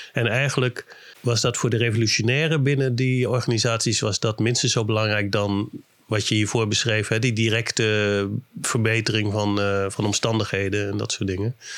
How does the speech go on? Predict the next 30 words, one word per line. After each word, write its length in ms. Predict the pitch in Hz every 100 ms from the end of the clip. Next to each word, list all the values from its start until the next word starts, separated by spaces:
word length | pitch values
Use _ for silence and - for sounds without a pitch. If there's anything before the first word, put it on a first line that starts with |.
| - - - -
Sterker 320 | - 143 139 110
nog, 160 | 117
dat 140 | 120 117
was, 300 | 120 - -
eigenlijk 400 | 139 139 120 120
was 140 | 117
dat 180 | 120 -
het, 120 | 113 - -
een 80 |
beetje, 420 | 107 113 - 110 107
eh, 200 | 120 107 110 -
het 340 | - 123 -
verhaal 340 | - 110 110
van 240 | 104 110 101
de, 360 | 101 95 95 98 _ - - - - -
de 100 | 120
sociaaldemocraten 840 | - 107 117 135 131 123 127 -
die 80 | 117
later 240 | 113 120 120
opkwamen. 720 | 131 - 117 110 110 117 127 - - - - - _ -
En 560 | 117 107 104 101 - - - -
dat 200 | 117 107
zorgde 380 | - 120 - 107
voor, 420 | 110 104 101 92
voor 400 | - 107 104 107
een, 220 | 110 104
een 180 | - 110
deel 240 | 117 143 151
van 220 | 131 120
de, 400 | 117 110 107